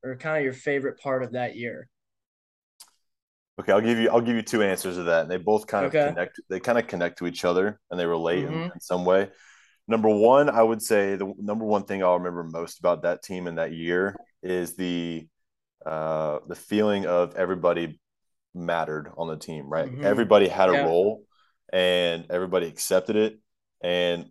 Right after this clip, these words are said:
Speaker 2: for, like, for example, my freshman and sophomore year, I was miserable here. I could, I was
Speaker 1: Mm-hmm.
Speaker 2: not playing, miserable, just trying to figure out who I was. And last year, I,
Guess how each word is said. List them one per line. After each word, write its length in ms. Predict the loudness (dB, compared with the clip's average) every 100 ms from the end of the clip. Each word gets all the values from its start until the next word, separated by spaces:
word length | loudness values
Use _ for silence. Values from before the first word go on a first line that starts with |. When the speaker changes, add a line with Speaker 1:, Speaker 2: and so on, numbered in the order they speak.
| _
Speaker 2:
for, 120 | -10 -4
like, 180 | -4
for 100 | -2
example, 280 | 0 2 2
my 100 | 2
freshman 380 | 4 2 2 -4
and 80 | 2
sophomore 360 | 2 2 -2
year, 340 | -2 -2 -4 -12 _ -10
I 100 | -4
was 160 | -2 -2
miserable 560 | -4 -4 -4 -6 -6
here. 320 | -6 -6 -6 _ 0
I 140 | 2
could, 260 | 2 -4 2
I 140 | 4
was 320 | 4 2 -4
Speaker 1:
Mm-hmm. 300 | -12 -20 0
Speaker 2:
not 200 | 2 2
playing, 520 | 4 4 6 4 0 -8 _ _ _ _ _
miserable, 600 | 0 0 0 2 4 4
just 240 | 2 -8 -4
trying 160 | -2 -2
to 40 |
figure 220 | -2 -2
out 80 | 0
who 80 | 2
I 100 | 2
was. 560 | 2 0 -2 -6 -14 -14
And 120 | -6
last 280 | -4 -4 -4
year, 140 | -6 -4
I, 160 | -4